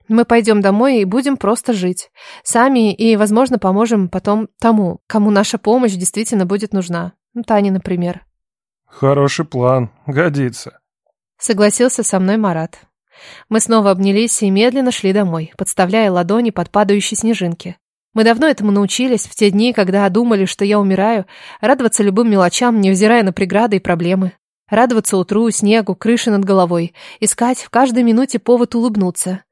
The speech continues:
Speaker 1: Мы научились даже в самой тёмной комнате самостоятельно зажигать свет.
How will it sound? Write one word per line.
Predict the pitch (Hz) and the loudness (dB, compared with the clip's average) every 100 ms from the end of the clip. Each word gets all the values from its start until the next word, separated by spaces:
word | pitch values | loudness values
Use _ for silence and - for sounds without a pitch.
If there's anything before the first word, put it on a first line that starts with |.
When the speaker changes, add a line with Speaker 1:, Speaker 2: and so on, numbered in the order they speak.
| _ | _
Speaker 1:
Мы | 214 220 | 2 4
научились | 220 208 262 254 190 - - - - | 4 2 0 0 -2 -6 -20 -20 -2
даже | 220 226 | 0 0
в | 202 | -4
самой | - 247 247 208 | 0 2 2 0
тёмной | - 233 208 | 2 2 2
комнате | 196 269 277 233 208 | 2 2 2 0 -2
самостоятельно | - 214 - 208 247 269 220 | -2 -2 0 0 2 0 0
зажигать | 196 196 202 233 | 0 -2 0 -2
свет. | - 180 170 - | -2 -4 -6 -10